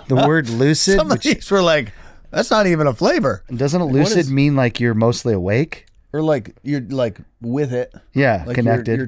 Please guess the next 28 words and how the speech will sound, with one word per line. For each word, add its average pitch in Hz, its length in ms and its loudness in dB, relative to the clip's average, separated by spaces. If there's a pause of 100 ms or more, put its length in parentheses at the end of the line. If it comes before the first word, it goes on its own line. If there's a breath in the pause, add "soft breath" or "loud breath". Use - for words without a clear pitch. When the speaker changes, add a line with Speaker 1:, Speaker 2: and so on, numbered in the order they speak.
(120)
Speaker 2:
together. 120 560 -8 (100)
Speaker 1:
Yeah, 117 260 2
how 123 160 2
does 151 140 0
something 131 300 -2
taste? - 640 -6 (800)
Speaker 2:
I - 140 -6
don't 143 220 0
know. 170 440 0
<laughs> - 80 -14
I - 40 -8
Speaker 1:
That 160 180 2
Speaker 2:
don't 170 100 2
Speaker 1:
was, 127 120 2
Speaker 2:
know. 160 160 0
Speaker 1:
that 156 180 4
was 139 180 0
pretty 131 220 2
Speaker 2:
So 180 60 4
that 226 120 2
was 233 100 2
a 202 60 0
little 196 180 4
bit 160 220 -2
different. 185 360 2
Speaker 1:
out 135 280 2
there. 131 120 2
Speaker 2:
Uh, 123 300 2